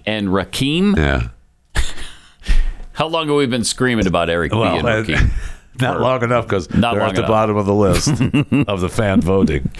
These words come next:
Speaker 1: We need to push Eric B and Rakim. Nah, 'cause, man, do they deserve it. They
Speaker 2: Well,
Speaker 1: really do.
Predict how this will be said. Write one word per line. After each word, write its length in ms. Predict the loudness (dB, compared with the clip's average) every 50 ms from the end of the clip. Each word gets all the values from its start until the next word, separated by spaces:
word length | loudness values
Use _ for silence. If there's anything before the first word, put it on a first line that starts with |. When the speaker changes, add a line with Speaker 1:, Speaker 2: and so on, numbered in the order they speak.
| -14 -14 -12 -8 -4
Speaker 1:
We 120 | -4 -2
need 180 | -2 -2 -2 -2
to 60 | -4 -4
push 340 | -2 -2 -2 -2 0 -2 -2
Eric 340 | -2 -2 -4 -4 -4 -6 -6
B 220 | -4 -4 -2 -2
and 100 | -2 -2
Rakim. 480 | -4 -6 -6 -6 -4 -4 -4 -4 -6 -8 -12 -12 -8 -4
Nah, 320 | -2 -2 -2 -2 -4 -6
'cause, 320 | -6 -4 -4 -4 -4 -4 -2
man, 460 | -2 0 0 0 -2 -4 -4 -6 -8 -6
do 100 | -4 -4 -2
they 160 | -2 -2 -2
deserve 400 | -2 -2 -2 -2 -2 -4 -6 -6
it. 140 | -10 -12 -14 _ _ _ _ _ _ -2
They 60 | -2
Speaker 2:
Well, 180 | 0 0 -2 -4
Speaker 1:
really 180 | -4 -4 -6 -6
do. 140 | -8 -4